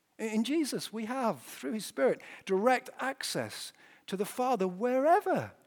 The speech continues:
we are. So even now, even in this, even in this moment, we're able to respond to him as his disciples. As he says this evening, "Come,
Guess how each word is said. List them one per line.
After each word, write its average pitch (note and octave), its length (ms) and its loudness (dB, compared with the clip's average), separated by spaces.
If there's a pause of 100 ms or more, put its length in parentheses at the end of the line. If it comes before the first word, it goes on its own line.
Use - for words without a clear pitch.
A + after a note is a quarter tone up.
(520)
we E3+ 180 -4
are. F#2 280 -8 (1000)
So C#4 180 -2
even B3 180 6
now, B3 220 8
even C4 220 4
in A3 140 4
this, - 280 0 (380)
even C4 180 4
in A#3+ 80 6
this G3+ 240 2 (320)
moment, F3+ 800 2
we're F#3+ 180 2
able A#3+ 220 2
to F#3 140 -4
respond A#3 480 -2
to A3 60 0
him F#3 200 0
as A#3+ 300 -2
his A3 200 -4
disciples. F#3+ 880 -10 (380)
As F3+ 120 2
he A3 60 -4
says F3+ 720 4
this G3 220 -4
evening, G#3 380 0
"Come, A3+ 420 0